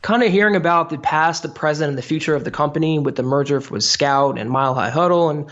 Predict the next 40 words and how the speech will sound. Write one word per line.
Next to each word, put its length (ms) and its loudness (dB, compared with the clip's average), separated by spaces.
all 180 2
those 80 -2
other 180 0
sites, 380 0
all 100 2
those 100 0
other 140 -2
components 560 -2
of 60 0
the 60 0
network. 400 0
And 100 -2
I 60 0
think 380 -4
based 280 2
on 100 4
what 100 4
I 220 4
read 320 2
and 80 -2
based 200 0
on 80 -2
what 100 0
I 120 2
heard, 240 0
based 220 0
on 80 0
what 80 -4
was 100 -4
presented 380 -4
to 100 -6
me, 260 0
I 80 0
think 220 -4
a 80 0
lot 240 2
of, 260 0
uh, 180 0
of 100 0
our 280 2